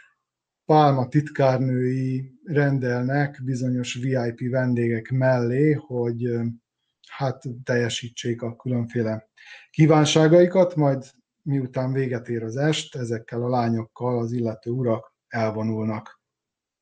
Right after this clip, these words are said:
Hát, ö, a, ennél részletekbe menő, ö, dolgokat most nem szeretném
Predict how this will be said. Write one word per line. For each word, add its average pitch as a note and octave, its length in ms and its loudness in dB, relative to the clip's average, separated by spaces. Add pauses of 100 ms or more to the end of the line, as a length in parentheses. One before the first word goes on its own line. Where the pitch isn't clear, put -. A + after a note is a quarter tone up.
(240)
Hát, C#3 280 2
ö, C#3 280 8
a, C3 500 2 (440)
ennél C#3 800 4 (360)
részletekbe D3 680 4
menő, C3 520 2 (500)
ö, C3 440 -2 (580)
dolgokat C#3+ 560 6
most C3+ 240 -2
nem C#3+ 380 2
szeretném C3 800 -4